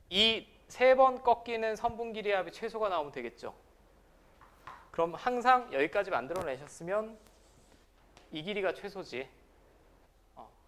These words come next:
결국은 마이너스 사, 사와 오, 마이너스 오 사이의 거리가 그대로 구하라는 선분 길이 합의 최소값 나올 겁니다.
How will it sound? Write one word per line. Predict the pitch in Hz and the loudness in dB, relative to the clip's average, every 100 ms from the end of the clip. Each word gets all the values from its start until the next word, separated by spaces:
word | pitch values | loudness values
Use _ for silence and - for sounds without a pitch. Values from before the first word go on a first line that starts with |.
| _ | _
결국은 | - 147 175 175 226 220 - - - - - | -4 -4 -2 2 2 0 -10 -20 -20 -20 0
마이너스 | 127 151 190 185 | 6 6 6 -2
사, | - 220 - - 214 208 208 196 - | -2 -4 -4 -8 -6 2 2 2 -2
사와 | - - 208 202 135 127 131 208 - - - - - - - - | -6 4 6 6 6 8 8 4 -2 -20 -20 -20 -20 -20 -20 -10
오, | 151 160 - 202 196 196 196 160 | -8 -6 -6 -6 0 2 2 2
마이너스 | - 135 160 175 - - 135 | 2 4 4 0 -4 -10 -6
오 | 139 | -6
사이의 | 151 185 180 175 185 208 196 | -4 0 0 2 2 2 -2
거리가 | - 147 156 156 180 147 - - - - - - - - _ - - - - - - | -2 0 2 4 4 4 -2 -20 -20 -20 -20 -20 -20 -20 _ -20 -20 -20 -20 -18 -16
그대로 | - 170 170 170 208 | -4 0 2 2 2
구하라는 | 214 - 160 160 160 156 196 | 0 2 6 8 6 0 -4
선분 | 196 214 202 214 | -6 -6 -6 -10
길이 | 190 175 | -8 -6
합의 | 165 175 | -6 -8
최소값 | - 196 196 180 | -10 -14 -10 -8
나올 | 127 117 135 | -4 -4 -4
겁니다. | 147 120 113 | -6 -8 -12